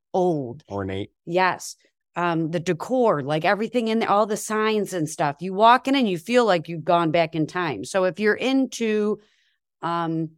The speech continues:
Speaker 1: vintage
Speaker 2: Yep.
Speaker 1: kitchen pieces, you know, china or plates or whatever, that might be something cool you might wanna check out.
Speaker 2: All right.
Speaker 1: All right. Over at, uh, Rock Valley Brewing, they are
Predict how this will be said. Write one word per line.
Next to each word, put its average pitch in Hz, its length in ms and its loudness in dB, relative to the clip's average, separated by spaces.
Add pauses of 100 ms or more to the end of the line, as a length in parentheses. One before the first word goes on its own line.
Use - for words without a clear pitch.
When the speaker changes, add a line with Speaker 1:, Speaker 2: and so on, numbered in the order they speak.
(360)
Speaker 1:
vintage 214 800 0
Speaker 2:
Yep. - 260 -8
Speaker 1:
kitchen 190 260 -2
pieces, 160 600 -8 (260)
you 175 140 -2
know, 180 300 0
china 196 480 0 (100)
or 151 100 -8
plates 175 520 -4
or 151 140 -8
whatever, 165 360 -6
that 151 180 -4
might 165 180 -6
be 156 100 -10
something 151 320 -6
cool 151 200 -8
you 139 120 -4
might 131 160 -4
wanna 139 180 -8
check 131 260 -12
out. 127 220 -8 (480)
Speaker 2:
All 98 240 -8
right. 123 280 -12 (500)
Speaker 1:
All 214 140 4
right. 247 200 6
Over 269 320 4
at, 285 100 0
uh, 208 280 4
Rock 208 340 2
Valley 202 300 0
Brewing, 160 540 -4
they 226 200 0
are 170 300 0